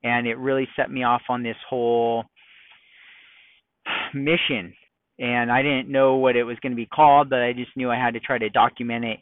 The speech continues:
And I had this flow state experience, this peak experience, and I just felt like I had to write a book about it. I was told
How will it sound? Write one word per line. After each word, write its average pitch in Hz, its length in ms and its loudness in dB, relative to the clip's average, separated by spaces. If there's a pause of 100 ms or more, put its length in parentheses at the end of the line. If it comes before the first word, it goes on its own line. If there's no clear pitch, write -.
And 110 380 -4
I 120 80 -6
had 131 120 -2
this 110 100 -6 (120)
flow 131 280 0
state 107 240 -4
experience, 113 600 -6
this - 160 -20
peak - 180 -12
experience, 101 640 -10
and 98 120 -10
I 101 200 -8 (160)
just 110 140 -16 (160)
felt 110 160 2
like 110 200 -4
I 101 80 -2
had 113 120 -2
to 107 80 -8
write 107 140 0
a 104 60 -10
book 107 180 -2
about 98 220 2
it. - 80 -14
I - 40 -10
was 101 140 -8
told 139 240 2